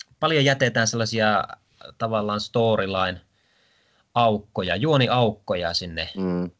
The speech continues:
Speaker 1: auki, jota ei
Speaker 2: Niin.
Speaker 1: sitten ratkaista millään tavalla ja tuntuu tosi semmoiselta rikkinäiseltä ja hajanaiselta nyt.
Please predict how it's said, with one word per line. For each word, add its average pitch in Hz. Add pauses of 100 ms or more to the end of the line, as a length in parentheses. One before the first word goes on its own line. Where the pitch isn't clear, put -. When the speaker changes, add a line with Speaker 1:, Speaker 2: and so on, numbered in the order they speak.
Speaker 1:
auki, 113
jota 107
ei 104
Speaker 2:
Niin. 101
Speaker 1:
sitten 107
ratkaista 110
millään 98 (100)
tavalla 87
ja 82 (640)
tuntuu 131
tosi 110
semmoiselta 101
rikkinäiseltä 90
ja 87
hajanaiselta 92
nyt. -